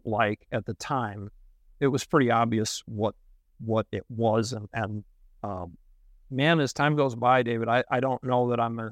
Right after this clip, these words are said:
hundred percent right on what, what happened or, or what the motivation was behind nine eleven. Um,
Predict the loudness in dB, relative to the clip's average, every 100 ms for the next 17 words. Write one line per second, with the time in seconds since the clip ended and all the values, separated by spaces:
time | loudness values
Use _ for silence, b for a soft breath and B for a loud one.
0 | -6 -4 -4 -6 -4 -2 4 4 4 -2
1 | -6 -4 -4 -4 _ _ -20 -6 -4 0
2 | 0 0 0 0 -2 -8 _ -8 -6 -2
3 | -2 -2 -4 0 0 0 -2 -6 -8 -6
4 | -4 -2 -2 2 2 4 4 2 0 _
5 | _ _ _ _ _ _ _ _ _ _
6 | -12 -2 0 -2